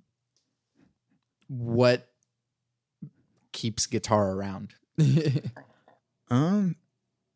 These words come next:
Speaker 2: that is a good question. What keeps it
Speaker 1: <laughs>
Speaker 2: around?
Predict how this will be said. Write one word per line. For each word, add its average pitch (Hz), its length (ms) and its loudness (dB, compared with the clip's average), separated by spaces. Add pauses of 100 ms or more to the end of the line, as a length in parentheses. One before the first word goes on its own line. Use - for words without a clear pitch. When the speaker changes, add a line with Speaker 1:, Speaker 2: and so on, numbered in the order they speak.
(2250)
Speaker 2:
that 113 160 -6
is 107 100 -10
a - 60 -14
good 90 160 -6
question. 117 400 -4
What 131 120 2
keeps 135 200 0
it 92 80 0
Speaker 1:
<laughs> - 0 -
Speaker 2:
around? 92 420 -2